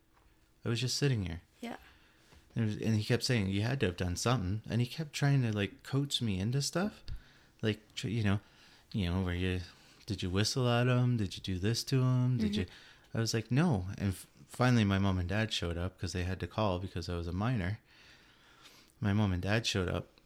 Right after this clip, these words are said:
Speaker 1: And when my mom showed up, I told her, I was like, "It's,"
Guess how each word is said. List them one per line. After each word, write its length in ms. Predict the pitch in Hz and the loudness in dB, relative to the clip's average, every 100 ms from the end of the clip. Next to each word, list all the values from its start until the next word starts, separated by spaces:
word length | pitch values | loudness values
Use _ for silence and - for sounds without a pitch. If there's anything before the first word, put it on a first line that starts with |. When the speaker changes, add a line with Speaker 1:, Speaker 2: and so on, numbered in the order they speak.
| _ - _ - - | _ -20 _ -12 -2
Speaker 1:
And 100 | 120 | 2
when 120 | 127 | 4
my 120 | 117 | 6
mom 300 | 98 101 135 | 6 6 4
showed 260 | 156 107 92 | 2 0 0
up, 200 | 87 95 - - _ _ - _ _ _ _ _ _ _ - - - - | 0 -2 -6 -20 _ _ -20 _ _ _ _ _ _ _ -20 -20 -12 -6
I 60 | 98 | -4
told 320 | - 147 113 | 0 2 2
her, 260 | 85 110 - - _ _ _ - | 0 -2 -6 -18 _ _ _ -6
I 80 | 98 | -4
was 220 | 98 - | -2 -2
like, 220 | 95 - | -2 -4
"It's," 420 | 101 - - - | -6 -2 -2 -2